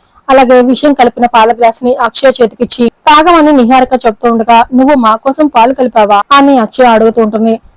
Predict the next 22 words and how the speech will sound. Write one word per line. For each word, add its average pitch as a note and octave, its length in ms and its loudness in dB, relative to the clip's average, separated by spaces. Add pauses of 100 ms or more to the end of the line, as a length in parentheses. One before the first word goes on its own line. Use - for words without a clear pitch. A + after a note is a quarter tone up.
(140)
"శౌర్య, D#4+ 480 2 (140)
చింటులకి B3 440 0
ఎటు C4 420 2 (300)
ఇవ్వాలి, A#3+ 400 0 (140)
ఇంట్లో C#4 380 2
ఎవరూ B3 240 2
లేరు A#3+ 260 0
కాబట్టి A#3+ 580 -2 (500)
నీకు C#4 240 0
ఇవ్వకపోయినా A#3+ 840 0 (140)
మీ C#4+ 100 2
నానమ్మ C#4 460 0
నా C4+ 180 0
మీద A#3+ 220 -2
అంత B3 440 -2
ఎత్తున B3+ 320 -4
లెగుస్తుందని B3 800 -2
నీకు C#4+ 360 2
కలిపాను, B3 440 0
తాగండి" C4+ 640 0 (200)
అని D4 240 2
నిహారిక B3+ 420 2